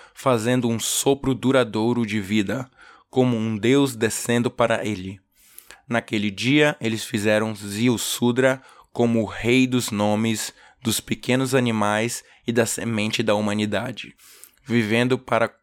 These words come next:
para o leste sobre as montanhas do Monte Tilmun. Eridu Gênesis, coluna seis, linhas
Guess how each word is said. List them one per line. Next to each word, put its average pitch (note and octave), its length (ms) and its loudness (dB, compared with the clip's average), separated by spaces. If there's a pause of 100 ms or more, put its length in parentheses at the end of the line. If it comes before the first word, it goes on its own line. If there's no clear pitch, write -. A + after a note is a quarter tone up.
(100)
para A2 260 2
o G#2 80 -2
leste B2 600 0
sobre G#2+ 320 -2
as G2 100 -4
montanhas A#2+ 640 -2
do G#2+ 140 -2
Monte A2 440 0
Tilmun. A2 640 -2 (220)
Eridu A#2+ 400 2
Gênesis, B2+ 680 0
coluna G#2+ 560 -2
seis, C3+ 540 -2
linhas G#2+ 460 -2